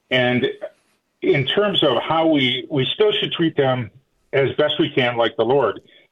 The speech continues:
But there is a point, too, where some people will not work in that situation, and maybe you just then have to walk away. But my goal is always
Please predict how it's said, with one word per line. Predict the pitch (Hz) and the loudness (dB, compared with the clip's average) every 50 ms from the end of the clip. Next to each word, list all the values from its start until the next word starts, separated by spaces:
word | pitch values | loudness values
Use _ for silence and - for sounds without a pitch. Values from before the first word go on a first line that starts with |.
| _ _ _ | _ _ _
But | 151 147 - | -2 0 2
there | 147 139 165 | 2 2 2
is | 170 - | 0 -4
a | 143 | -8
point, | - 165 160 147 - - | -6 -4 -4 -4 -4 -2
too, | - 196 196 | 0 2 2
where | 175 139 113 | 2 2 0
some | - - 185 - | -2 -2 -2 -2
people | - 147 139 - 123 127 117 | 0 -2 -2 0 0 0 2
will | 113 113 107 | 2 0 0
not | 113 113 120 127 - - 139 | 0 0 0 -2 -4 -6 -4
work | 113 117 151 180 - | -2 0 0 0 -2
in | 185 156 | -4 -4
that | 123 110 101 - - - | -4 -4 -6 -6 -4 -4
situation, | - - - 147 143 135 131 - - 117 113 113 | -4 -2 0 2 2 2 2 0 -4 -8 -8 -8
and | 123 123 120 110 110 110 107 104 101 - _ - - _ _ _ _ - | -8 -4 -2 0 0 0 -2 -6 -12 -16 _ -20 -20 _ _ _ _ -2
maybe | 113 123 127 147 | 0 2 2 2
you | 139 135 | 0 0
just | 127 120 - | -2 -2 0
then | - 131 120 | 0 0 0
have | 120 110 123 120 - | 0 0 -2 0 2
to | 120 | 2
walk | 110 110 107 104 - | 2 2 2 2 2
away. | 107 107 110 107 98 90 90 | 2 2 2 2 0 -2 -4
But | 82 113 110 - | -4 -4 -4 -4
my | 127 123 123 135 | -2 -4 -4 0
goal | 113 147 139 131 123 113 | 0 2 2 2 0 0
is | - 123 | 0 0
always | 117 113 113 113 | 2 2 2 0